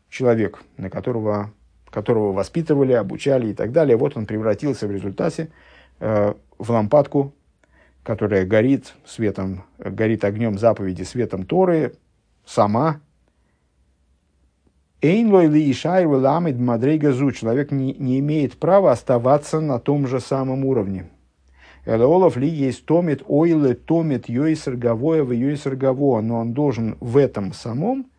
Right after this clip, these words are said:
подниматься постоянно, еще выше, еще выше. «Ейлху Михаил Хойл», как сказано о служении праведников, будут подниматься от вершины к вершине.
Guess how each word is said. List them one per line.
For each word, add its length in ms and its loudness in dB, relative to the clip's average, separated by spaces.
подниматься 760 0
постоянно, 920 0
еще 440 0
выше, 360 -2
еще 440 -2
выше. 320 -6
«Ейлху 420 -6
Михаил 520 -4
Хойл», 440 -2
как 200 -12
сказано 580 -4
о 100 -12
служении 440 -6
праведников, 600 -2
будут 240 -2
подниматься 500 -4
от 120 -6
вершины 360 -6
к 80 -10
вершине. 480 -6